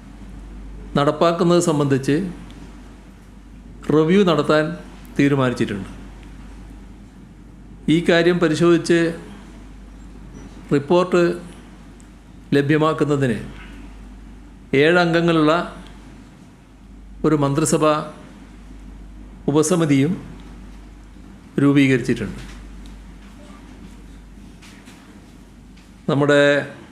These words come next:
ഈ കാര്യങ്ങളുമായി ബന്ധപ്പെട്ട് പി എം സി നടപ്പാക്കുന്നതുമായി ബന്ധപ്പെട്ടുള്ള തുടർ നടപടികൾ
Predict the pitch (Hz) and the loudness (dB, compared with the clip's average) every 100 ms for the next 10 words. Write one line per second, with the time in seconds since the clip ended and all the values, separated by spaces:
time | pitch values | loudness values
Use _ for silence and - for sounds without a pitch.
0 | - - - - - - - - - - | -20 -20 -20 -20 -20 -20 -20 -20 -20 -20
1 | - - - - - - - - - 139 | -20 -20 -20 -20 -20 -20 -20 -20 -2 0
2 | 156 165 165 170 175 170 175 170 151 160 | 2 2 4 4 2 4 4 2 0 0
3 | 156 156 170 190 - - - - - - | 0 0 -2 -2 -12 -20 -20 -20 -20 -20
4 | - - - - - - - 156 165 - | -20 -20 -20 -20 -20 -10 0 2 2 2
5 | 180 160 147 175 170 175 165 165 165 147 | 2 2 2 0 0 2 2 2 2 2
6 | 151 151 156 151 151 165 180 - - - | 0 0 0 2 2 0 -4 -18 -20 -20
7 | - - - - - - - - - - | -20 -20 -20 -20 -20 -20 -20 -20 -20 -20
8 | - - 160 170 185 160 151 143 101 | -20 -2 2 4 4 2 2 0 -2